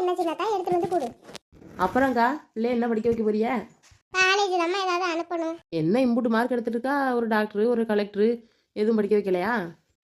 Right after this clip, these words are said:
Speaker 1: அவங்க அப்பா அப்படிதாம்மா சொன்னாரு, இன்னும் ஒண்ணும் முடிவு பண்ணல. ஏக்க, நம்ம ஊரு பக்கம்லாம் பொம்பளை பிள்ளைல இப்படி எல்லாம் யாராவது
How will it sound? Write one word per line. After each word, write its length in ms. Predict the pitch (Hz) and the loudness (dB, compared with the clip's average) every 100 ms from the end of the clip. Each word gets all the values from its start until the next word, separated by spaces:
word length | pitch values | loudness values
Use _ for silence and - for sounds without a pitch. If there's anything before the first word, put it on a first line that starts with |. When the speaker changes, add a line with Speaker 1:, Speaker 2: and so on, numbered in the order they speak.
| - | -4
Speaker 1:
அவங்க 220 | 359 427 | 0 2
அப்பா 160 | 392 427 | 0 -2
அப்படிதாம்மா 440 | 359 349 370 370 392 | -4 -2 -2 -2 -2
சொன்னாரு, 360 | 381 359 359 403 | -2 0 0 -2
இன்னும் 180 | 392 415 | -2 -2
ஒண்ணும் 200 | 392 403 | 0 0
முடிவு 200 | 403 427 349 | 0 0 -2
பண்ணல. 260 | 320 277 - _ - _ - | -4 -4 -8 _ -20 _ -4
ஏக்க, 180 | 392 381 466 415 302 | -4 0 0 2 2
நம்ம 340 | 320 349 381 440 403 | 0 0 0 0 2
ஊரு 180 | 403 427 | 0 0
பக்கம்லாம் 520 | 392 359 370 381 381 | -2 -2 -2 -2 -2
பொம்பளை 300 | 381 349 381 | -2 0 0
பிள்ளைல 340 | 349 359 359 381 | 0 0 0 0
இப்படி 180 | 339 349 | 0 0
எல்லாம் 220 | 349 381 | 0 -2
யாராவது 400 | 349 320 311 311 | -2 -4 -4 -4